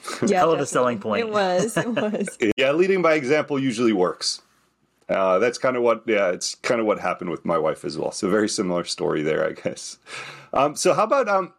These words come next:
Speaker 1: <clears throat> how about the real estate? Where, what kind of real estate do you invest in? How did that start?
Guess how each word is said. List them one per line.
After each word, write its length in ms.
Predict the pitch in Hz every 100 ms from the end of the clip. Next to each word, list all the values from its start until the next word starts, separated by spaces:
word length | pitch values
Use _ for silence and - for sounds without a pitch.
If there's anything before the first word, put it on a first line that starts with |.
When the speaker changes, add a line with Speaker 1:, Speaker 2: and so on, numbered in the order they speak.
| _ -
Speaker 1:
<clears throat> 400 | 135 127 - -
how 160 | 139
about 200 | 190 254
the 100 | 185
real 160 | 160 220
estate? 380 | - - 107 -
Where, 680 | 104 139 180 202 196 160 -
what 180 | 143 156
kind 160 | 175 180
of 60 |
real 140 | 180 175
estate 420 | 170 165 160 -
do 80 | 156
you 140 | 156
invest 400 | 151 147 151 -
in? 160 | 160 139
How 160 | 127
did 140 | 147 123
that 180 | 113 -
start? 380 | - 85 85